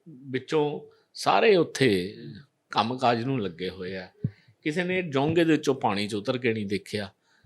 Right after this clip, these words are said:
ਬਸ ਉਹ ਤਲਖੀ ਜੀ ਵਾਲੀ ਵੀਡੀਓ ਬਣਾਈ ਤੇ ਅੱਗੇ ਨਿਕਲ ਗਏ, ਠੀਕ ਹੈ ਨਾ। ਮੈਂ, ਮੈਂ ਇਹ ਕਹਿਣਾ ਯਾਰ, ਘੱਟੋ ਘੱਟ ਇਹ ਵਕਤ ਦੇਖਣਾ ਚਾਹੀਦਾ, ਇਹ ਵਕਤ ਨੂੰ ਦੇਖੋ।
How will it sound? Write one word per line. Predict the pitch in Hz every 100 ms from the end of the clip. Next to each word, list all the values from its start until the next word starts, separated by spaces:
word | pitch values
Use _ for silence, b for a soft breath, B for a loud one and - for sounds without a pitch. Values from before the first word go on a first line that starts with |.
| b b b 98
ਬਸ | 127 131
ਉਹ | 151
ਤਲਖੀ | 147 139 127 - 135
ਜੀ | 139
ਵਾਲੀ | 127 127
ਵੀਡੀਓ | 110 113 131 127
ਬਣਾਈ | 107 95 92 120 87 - _ _ _ _ _ -
ਤੇ | 113 - 107
ਅੱਗੇ | 98 113
ਨਿਕਲ | 110 113 143
ਗਏ, | 127 113 104 151 147
ਠੀਕ | - - 160
ਹੈ |
ਨਾ। | 175 143 _ _ _ _ _ _ _ _ -
ਮੈਂ, | 123 160 190 202 196 214 - _ 185
ਮੈਂ | 151 156 156 180
ਇਹ | 208 196
ਕਹਿਣਾ | - 120 131 127
ਯਾਰ, | 110 120 147 -
ਘੱਟੋ | 104 - 156 160 104
ਘੱਟ | - - - b b b _ -
ਇਹ | 165
ਵਕਤ | 120 120 - 107
ਦੇਖਣਾ | 82 - - 76
ਚਾਹੀਦਾ, | - 92 127 101 - _ _ _ _ -
ਇਹ | 165
ਵਕਤ | 120 120 -
ਨੂੰ | 170 156
ਦੇਖੋ। | 113 95 - 78 -